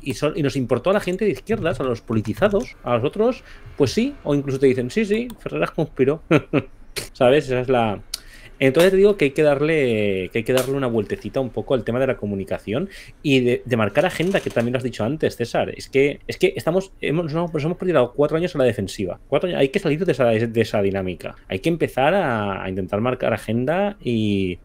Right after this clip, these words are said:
y, y inven-, incluso uti-, inventar palabras nuevas, utilizar conceptos nuevos, ideas nuevas que, que puedan funcionar,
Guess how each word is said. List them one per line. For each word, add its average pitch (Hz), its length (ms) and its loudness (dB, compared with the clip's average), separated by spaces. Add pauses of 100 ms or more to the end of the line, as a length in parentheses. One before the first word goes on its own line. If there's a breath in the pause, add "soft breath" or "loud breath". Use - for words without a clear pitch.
y, 95 880 2
y 104 200 -2
inven-, 98 420 0
incluso 104 540 0 (400 soft breath)
uti-, 107 380 -4
inventar 104 460 2
palabras 151 420 2
nuevas, 110 480 2
utilizar 101 380 -4
conceptos 131 580 0
nuevos, 107 480 0
ideas 107 340 2
nuevas 113 560 0
que, 104 340 6
que 107 100 -2
puedan 113 260 -2
funcionar, 113 520 0